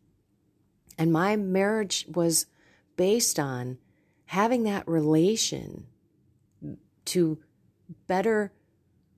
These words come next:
to bring intimacy into my relationship with my husband, not to be used as some sort of physical gratification that I'm just here whenever he wants to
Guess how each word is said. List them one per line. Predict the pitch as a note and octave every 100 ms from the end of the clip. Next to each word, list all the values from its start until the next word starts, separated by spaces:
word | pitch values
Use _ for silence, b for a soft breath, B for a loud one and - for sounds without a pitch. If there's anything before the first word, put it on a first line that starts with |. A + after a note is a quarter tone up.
| _ _ _ -
to |
bring | F#3+ F3+ E3+
intimacy | G#3+ B3+ B3+ - A3 F#3 - E3
into | E3+ F3 -
my | E3
relationship | D#3 D3+ D#3 D#3+ D#3+ D#3+ -
with | D3+
my | C#3+
husband, | D3 D#3 D3 B2+
not | C#3+ G3 A#3+
to | A#3
be | C4+
used | A#3 G#3+ G#3+ G#3 F3+
as | E3
some | F3
sort | E3 F3 D#3+
of |
physical | - F3 E3+ F#3 F3+
gratification | D#3 D3 - D3 - D#3+ D#3 - D#3+ D#3
that | C3+
I'm | C3 C#3
just | C#3+ C#3+ -
here | D#3 D#3 D3+
whenever | D3 C#3 C3+
he | C3 D3+
wants | D3 C#3+ -
to | C#3 C3+